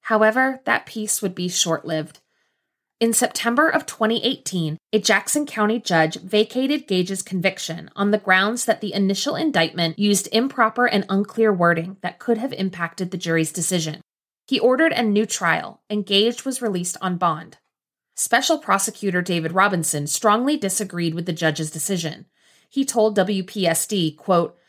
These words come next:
"There is never a question in my mind that we proved the defendant guilty beyond a reasonable doubt. We will absolutely retry this case. I have full confidence the jury will return the same verdict." Robinson's office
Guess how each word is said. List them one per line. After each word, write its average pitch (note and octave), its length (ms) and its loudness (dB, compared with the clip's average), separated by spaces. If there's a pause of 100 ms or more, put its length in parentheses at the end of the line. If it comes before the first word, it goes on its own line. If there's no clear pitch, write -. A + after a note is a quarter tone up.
(180)
"There A3+ 120 6
is A3+ 220 0
never G3+ 240 4
a C#4 100 0
question G3 440 2
in G3 160 0
my F#3 120 6
mind D#3 360 2
that F3 120 4
we G#3+ 80 -4
proved G#3+ 460 -2
the D4+ 60 -4
defendant F#3+ 560 -2
guilty F#3+ 360 -2
beyond F3 460 -4
a G#3 60 2
reasonable E3 480 -4
doubt. D#3 340 -2 (300)
We B3 100 0
will C4+ 220 4
absolutely G3 680 0
retry F3 420 0
this D3+ 200 -2
case. - 400 -6 (280)
I G#3 120 4
have G3+ 200 0
full A3 300 0
confidence E3 640 -2
the F3+ 80 -6
jury F#3+ 380 0
will F#3 180 -2
return F3+ 440 -2
the D#3+ 80 -2
same E3 300 -2
verdict." - 540 -12 (720)
Robinson's C4+ 540 2
office D#3+ 420 -2